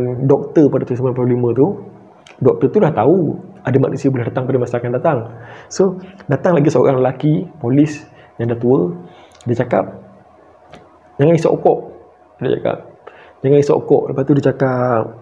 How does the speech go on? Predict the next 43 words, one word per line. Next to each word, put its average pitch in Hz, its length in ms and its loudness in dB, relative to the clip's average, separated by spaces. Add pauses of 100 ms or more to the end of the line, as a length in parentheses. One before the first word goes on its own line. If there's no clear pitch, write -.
(600)
lepas - 160 -4
tu 175 80 4
dia 151 80 6
pun 165 160 2
balik 139 320 2
ke 135 80 4
zaman 117 480 0
dua 120 160 2
ribu 113 140 0
lima 127 100 2
belas 117 160 2
balik. 107 640 0 (160)
And 117 80 -2
then 175 140 6
dia 165 80 6
lupa 175 180 2
nak 165 160 4
bagi 156 140 4
tahu 156 160 4 (100)
yang, 135 160 2 (560)
uh, 131 520 -2 (680)
dia 135 160 4
ada 151 80 4
masalah 143 320 2
kanser 139 260 0
paru-paru 135 540 0
pada 117 160 -4
tahun 127 180 0
dua - 60 -2
ribu 127 100 -2
lima 123 80 0
belas. 110 480 -2
Tapi 160 320 2
dia 143 140 6
dah 139 100 2
bagi 123 220 -2
hint 151 180 2
dah, 151 160 4
dia 123 140 0
kata, 135 180 2
"Jangan 127 240 0
isap 127 220 0
okok." 131 260 2